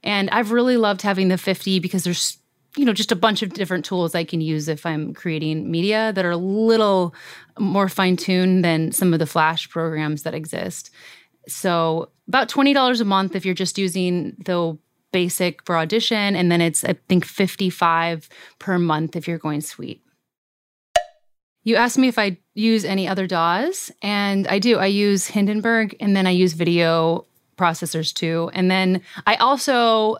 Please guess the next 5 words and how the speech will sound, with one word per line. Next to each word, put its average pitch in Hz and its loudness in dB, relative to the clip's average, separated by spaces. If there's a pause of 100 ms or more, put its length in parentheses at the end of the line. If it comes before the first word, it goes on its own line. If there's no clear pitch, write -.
have 196 0 (120)
both 202 -2
Audacity 196 -2
and 185 -2
GarageBand 294 0